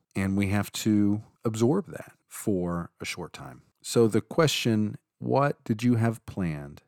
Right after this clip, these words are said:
in April of twenty twenty? And if we can think back that far and project that question on our future, what do we have planned for our future, knowing those plans will change?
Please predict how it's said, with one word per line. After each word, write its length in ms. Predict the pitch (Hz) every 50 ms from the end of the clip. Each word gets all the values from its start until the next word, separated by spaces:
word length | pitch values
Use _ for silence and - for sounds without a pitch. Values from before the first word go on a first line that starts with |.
| _ _ _ -
in 200 | 104 104 98 95 - -
April 540 | 104 107 110 104 - - - - - - _ _ _ _ -
of 200 | 76 - - -
twenty 340 | - - 101 95 95 95
twenty? 360 | 90 - - 73 69 - - - - _ _ _
And 100 | - 98
if 140 | 92 - -
we 80 | 135
can 160 | 143 - 107 95
think 280 | - 135 131 127 -
back 240 | - 113 107 104 -
that 200 | - 92 78 -
far 440 | - - 82 76 73 73 73 85 - _ _ _ _ _ _
and 480 | 98 95 92 92 92 92 90 87 85 - _ _ _ _
project 640 | - - 113 104 107 117 117 120 120 117 - - 104
that 260 | 110 101 95 - -
question 580 | - - 120 113 110 - - - - 80 80 80 -
on 160 | 95 92 90
our 120 | 87 82 78
future, 540 | - - - 123 123 123 - - 92 85
what 320 | 85 87 92 107 117 127 139
do 100 | 123 117
we 180 | 107 110 110
have 320 | 101 101 107 101 - - _
planned 720 | - - - 117 117 117 104 92 82 80 82 82 85 - -
for 320 | _ - - - 92 87
our 140 | 82 82 80
future, 640 | - - - 160 160 - - - 80 76 85 107 _ _
knowing 420 | - 143 147 165 180 170 147 135 113
those 200 | 110 101 98 -
plans 460 | - - 117 113 110 107 104 98 95
will 180 | 87 85 87
change? 840 | 85 - - - 139 143 131 95 78 73 76 76 85 - - _